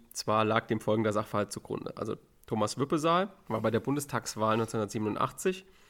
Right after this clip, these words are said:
ist er über die Landesliste Schleswig-Holstein aus der Partei Die Grünen in den Deutschen Bundestag eingezogen. Und jetzt noch im gleichen Jahr, im Mai, ist er dann aus der Partei ausgetreten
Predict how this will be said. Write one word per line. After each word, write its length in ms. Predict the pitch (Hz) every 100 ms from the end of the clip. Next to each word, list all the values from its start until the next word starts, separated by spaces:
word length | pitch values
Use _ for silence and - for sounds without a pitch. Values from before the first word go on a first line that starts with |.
| - - - -
ist 200 | 123 -
er 300 | 117 113 110
über 200 | 123 117
die 200 | 104 113
Landesliste 840 | 107 104 117 127 - 113 135 - 131
Schleswig-Holstein 880 | - 107 107 - 143 - 160 156 165 - _
aus 160 | 107 117
der 80 | 110
Partei 320 | 110 - 107
Die 120 | 104
Grünen 440 | - 113 131 156 - - - - -
in 100 | 123
den 160 | 110 104
Deutschen 280 | 107 -
Bundestag 400 | 107 107 - 101
eingezogen. 600 | 104 104 104 - - - - _ -
Und 400 | 131 117 113 -
jetzt 420 | 113 113 - - _ _ _ _
noch 260 | - 120 -
im 320 | 143 160 165 -
gleichen 340 | - 104 139 113
Jahr, 280 | 107 127 117
im 80 |
Mai, 380 | 107 107 120 196 - - - - - - -
ist 160 | 135 127
er 100 | 131
dann 180 | 117 113
aus 260 | 110 113
der 100 | 107
Partei 340 | 101 110 104 -
ausgetreten 760 | 135 - - - 160 180 190